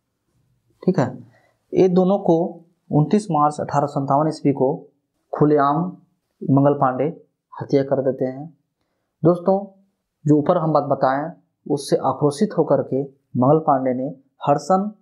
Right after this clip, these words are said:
और बाग जो अंग्रेजी सेनापति रहते हैं, अंग्रेजी अधिकारी रहते हैं,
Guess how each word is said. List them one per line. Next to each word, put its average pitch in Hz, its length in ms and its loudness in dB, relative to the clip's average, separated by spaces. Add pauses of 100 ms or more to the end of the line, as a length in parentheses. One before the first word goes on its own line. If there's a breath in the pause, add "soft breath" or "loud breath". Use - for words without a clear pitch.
(120)
और 131 200 2
बाग 143 380 2 (560)
जो 143 260 2
अंग्रेजी 151 440 0
सेनापति 147 540 0
रहते 160 260 -2
हैं, 143 200 -12
अंग्रेजी 139 400 2
अधिकारी 135 440 0
रहते 131 260 -2
हैं, 120 200 -8